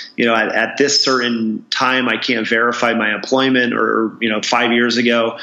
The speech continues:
or, um, they'll say, "Well, it looks like nine of your loans are direct loans, and then the other one doesn't qualify." So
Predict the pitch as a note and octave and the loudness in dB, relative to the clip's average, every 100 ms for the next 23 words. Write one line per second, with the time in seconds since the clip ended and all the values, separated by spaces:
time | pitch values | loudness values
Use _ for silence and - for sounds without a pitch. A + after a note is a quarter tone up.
0 | - - A#2 A2+ A2+ A2 A2+ A2 A2 G#2 | -14 -4 0 2 2 0 0 0 0 -2
1 | G#2 - - - - - _ - B2 B2 | -4 -8 -6 -6 -6 -14 _ -6 -4 0
2 | B2+ B2 C3 A#2 A#2 - - C#3+ C#3+ C3+ | 2 2 0 0 -2 -4 -6 -2 0 2
3 | B2+ C3 D3 - C3 G#2+ A#2+ C3 C#3+ C#3 | 0 2 0 2 0 0 0 2 0 0
4 | C3 A#2 A#2+ A#2+ A#2+ A#2 G#2+ A2 B2 B2 | 0 2 2 2 2 0 0 0 0 0
5 | B2 A#2 A2+ A2+ A#2 A#2 A#2 A#2+ A#2 A2 | 0 0 0 0 0 2 2 2 2 0
6 | A2+ G#2+ G#2+ - A2+ A#2 A#2+ A2 A2 - | 0 -2 -4 2 2 2 2 2 2 2
7 | A#2 A2+ | 0 0